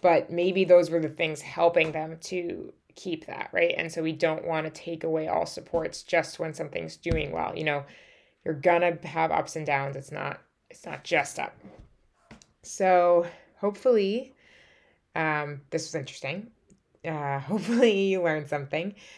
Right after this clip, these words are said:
Send this to anyone you know who just had a child diagnosed with an eating disorder, and understand that, like, this is a lot and a journey, and it's not going to be, um,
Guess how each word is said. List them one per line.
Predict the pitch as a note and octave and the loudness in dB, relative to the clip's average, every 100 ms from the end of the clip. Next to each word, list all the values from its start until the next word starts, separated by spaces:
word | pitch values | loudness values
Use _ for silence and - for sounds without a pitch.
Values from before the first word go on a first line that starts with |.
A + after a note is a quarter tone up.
| - - | -20 -18
Send | - E3 D#3 | -4 -2 0
this | D#3 E3+ - | 0 -2 -6
to | D#3+ D3+ - | -4 -4 -2
anyone | F3 G#3+ G3 E3 | 0 2 2 0
you | D#3 | -2
know | C#3+ C3+ C3+ D#3 | -4 -4 -6 -6
who | D3+ C#3+ C#3+ C#3+ C#3 | -6 -4 -2 -2 -4
just | C#3 | -8
had | C#3 C3+ | -6 -6
a | C3+ | -6
child | C3+ C3+ C3+ | -4 -4 -4
diagnosed | C3+ C3+ C3 C3 - | -4 -6 -6 -10 -10
with | D3+ | -14
an | - | -10
eating | C3+ C3 | -8 -8
disorder, | C3 C3 C3+ F3 F#3+ | -8 -6 -2 -2 -4
and | C#3 | -8
understand | C#3+ C#3+ C#3 C#3 C3+ C#3 | -8 -6 -8 -8 -6 -6
that, | C3+ | -6
like, | C3+ C3 - - | -6 -8 -10 -10
this | D3 - - _ | -10 -10 -20 _
is | D3 D3 D3+ C#3+ - - | -2 0 0 -4 -12 -8
a | D3 | -4
lot | G3 B3+ - - | -2 -4 -8 -8
and | D3+ | -8
a | C#3+ | -2
journey, | E3 A3 A#3+ A#3+ - - - _ _ _ _ _ _ _ _ | 0 0 -4 -8 -18 -20 -20 _ _ _ _ _ _ _ _
and | F3 E3 D#3+ D#3 D3+ - _ _ _ _ _ _ _ _ _ _ _ - | -8 -4 -4 -4 -8 -12 _ _ _ _ _ _ _ _ _ _ _ 2
it's | F3 E3+ - - | 2 2 -6 -12
not | D#3+ D#3 E3+ F#3+ - | -6 -4 -4 -4 -4
going | F#3 F#3+ | -2 -2
to | F#3 F#3+ | -2 -8
be, | E3 E3+ F3 F3 F3+ F3+ | -8 -6 -6 -4 -4 -4
um, | E3+ E3 D#3+ D#3 D#3 | -6 -6 -4 -6 -8